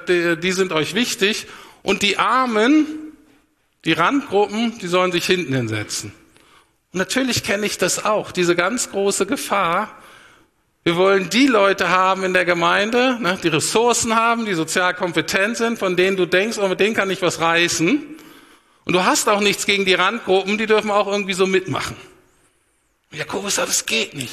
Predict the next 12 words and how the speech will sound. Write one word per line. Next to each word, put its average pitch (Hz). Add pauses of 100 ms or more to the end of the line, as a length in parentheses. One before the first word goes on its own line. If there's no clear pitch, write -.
(140)
Es 175
ist -
total 214 (240)
ungerecht. 190 (1200)
Wir, 220
gerade 208
wir 190
in 180
der 180
Gemeinde, 175
müssen 170 (180)
alle 214